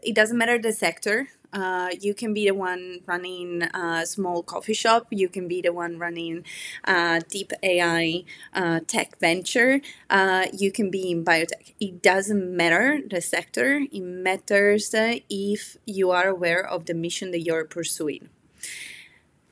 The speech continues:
And I'm gonna explain you just why the mission is so important. When you are, I believe that when you are in the position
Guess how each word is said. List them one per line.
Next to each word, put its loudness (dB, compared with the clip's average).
And 6
I'm 4
gonna 8
explain 4
you 4
just 2
why 2
the -2
mission -4
is -4
so -2
important. -4
When 6
you 4
are, 2
I 8
believe -2
that 0
when 6
you 4
are 0
in 2
the 8
position -2